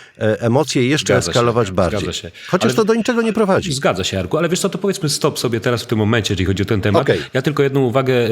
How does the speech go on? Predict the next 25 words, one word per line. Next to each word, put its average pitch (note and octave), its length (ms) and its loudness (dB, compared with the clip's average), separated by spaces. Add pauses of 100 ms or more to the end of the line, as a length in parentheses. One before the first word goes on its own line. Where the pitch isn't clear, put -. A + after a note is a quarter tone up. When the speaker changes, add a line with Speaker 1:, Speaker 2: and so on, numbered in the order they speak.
(140)
Speaker 2:
e, G#2+ 40 0
tak A2 140 -2
mi G#2+ 60 -4
się A2+ 100 0
skojarzyło, A2 440 0
wiesz, A2+ 260 0 (300)
e, F#2 200 0
słowo A2+ 280 0
solidarność A#2 960 0 (200)
i - 20 -12
kolor B2 300 0
czerwony. G#2+ 580 2
Jakoś D3+ 280 -2
tak D3+ 220 -6
to, D3+ 120 0
wiesz, B2 420 0
spina A2+ 380 0
nam E2 180 0
się, - 160 -2
że G2+ 120 0
rozbudza, A2 540 0 (400)
e, F2+ 520 2
tą G#2 180 0
taką, A2+ 240 0
e, G2+ 420 2